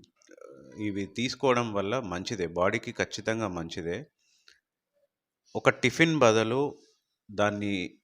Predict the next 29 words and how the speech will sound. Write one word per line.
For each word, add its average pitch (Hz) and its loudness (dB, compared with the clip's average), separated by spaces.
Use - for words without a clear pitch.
స్కిప్ - -2
చేసి 120 2
ఇవి 104 -2
వాడడం 95 2
వల్ల 95 -4
ఎంతో 127 0
కొంత 127 -2
కార్బోహైడ్రేట్స్ 98 4
అనేటివి 87 -4
బాడీ 87 2
లోపల 95 0
తగ్గి 95 -4
వెయిట్ 101 2
లాస్‌కి 113 6
అవకాశం 98 6
ఉంటది. 85 -2
కానీ 107 2
only 101 2
అది 98 4
తిన్-, 98 -6
తినగానే 104 0
మాత్రం, 90 -2
అది 90 0
తాగంగానే 92 4
లేకపోతే 90 -2
అది 90 0
తీసుకుంటేనే 110 0
తగ్గుతారనేది 90 2
మాత్రం 82 -6